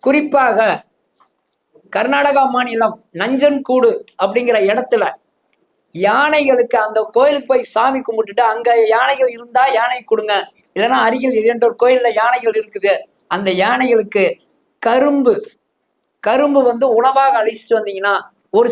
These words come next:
சில பிரச்சனைகள் உங்களுக்கு தீர்க்கக்கூடிய வாய்ப்புகள் நிறைய இந்த இருக்குது.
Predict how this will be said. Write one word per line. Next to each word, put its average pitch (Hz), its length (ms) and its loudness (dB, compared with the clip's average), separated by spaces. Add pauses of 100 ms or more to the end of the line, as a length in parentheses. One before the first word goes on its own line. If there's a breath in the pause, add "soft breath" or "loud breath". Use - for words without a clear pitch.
சில 220 140 -2 (380)
பிரச்சனைகள் 254 640 2
உங்களுக்கு 220 400 -2
தீர்க்கக்கூடிய 220 560 0
வாய்ப்புகள் 196 460 -2
நிறைய 202 260 0 (140)
இந்த 185 140 -4 (160)
இருக்குது. 190 380 -2